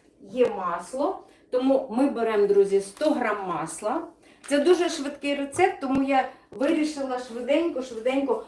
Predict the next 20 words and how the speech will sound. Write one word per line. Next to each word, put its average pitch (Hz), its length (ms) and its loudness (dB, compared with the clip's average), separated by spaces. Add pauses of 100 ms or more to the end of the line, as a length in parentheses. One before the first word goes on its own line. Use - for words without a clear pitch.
(120)
Головне, 269 400 2
масло 285 500 2
у 247 40 -2
нас 262 200 -2
повинно 247 480 0
трошки 277 520 -2
постояти. 226 1000 -2 (240)
Хтось 302 320 2
мені 247 300 6
щось 240 320 2
написав. 233 680 4 (640)
Е, 214 680 0 (460)
м, 220 360 -2
вітаю 220 840 2 (260)
з 202 140 -10
вісімдесят, 247 880 0 (640)
е, 226 320 6 (200)
ні, 302 280 10
нашій 311 340 4
бабусі, 277 720 0